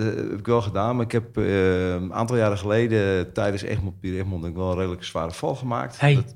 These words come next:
Speaker 2: mag ik tussendoor? Ben, volgens mij ben ik in die race, dat was tijdens die ijzige,
Speaker 1: Nee, ijzige,
Speaker 2: eh, die
Speaker 1: ja.
Speaker 2: ijzige, eh, editie, hè?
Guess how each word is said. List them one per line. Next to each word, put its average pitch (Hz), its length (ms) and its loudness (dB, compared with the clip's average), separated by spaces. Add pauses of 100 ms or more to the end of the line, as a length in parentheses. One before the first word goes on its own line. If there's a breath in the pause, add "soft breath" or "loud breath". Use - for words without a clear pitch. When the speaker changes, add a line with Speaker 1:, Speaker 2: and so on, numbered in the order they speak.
(120)
Speaker 2:
mag 147 180 -2
ik 151 80 -2
tussendoor? 170 420 2
Ben, 139 340 6
volgens 147 300 0
mij 151 180 2
ben 151 160 2
ik 156 100 0
in 165 80 2
die 151 100 4
race, 147 340 2 (220)
dat 131 160 2
was 139 160 0
tijdens 143 240 2
die - 160 -6
ijzige, 165 540 2
Speaker 1:
Nee, 143 300 2
ijzige, 147 340 6
Speaker 2:
eh, - 240 -6
die 151 80 8
Speaker 1:
ja. - 60 4
Speaker 2:
ijzige, 170 580 2
eh, 175 160 0 (120)
editie, 147 500 4
hè? 202 100 -2